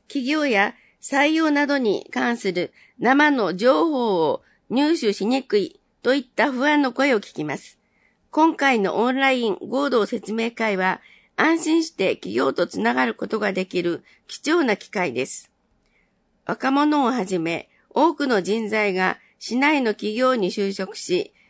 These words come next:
活躍することで地域が盛り上がり、企業の活性化につながります。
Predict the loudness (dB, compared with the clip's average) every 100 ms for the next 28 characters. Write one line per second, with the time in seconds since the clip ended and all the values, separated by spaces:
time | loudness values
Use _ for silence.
0 | _ _ -4 -2 0 -2 -2 -8 -6 -4
1 | -4 -2 0 0 -2 -6 -2 -2 -2 -2
2 | 0 0 0 0 -2 -4 -4 -6 _ _
3 | _ _ _ -10 -4 0 0 2 0 -2
4 | -6 -6 -2 0 0 -2 -2 -6 -8 -6
5 | -6 -4 -6 -8 -12 -14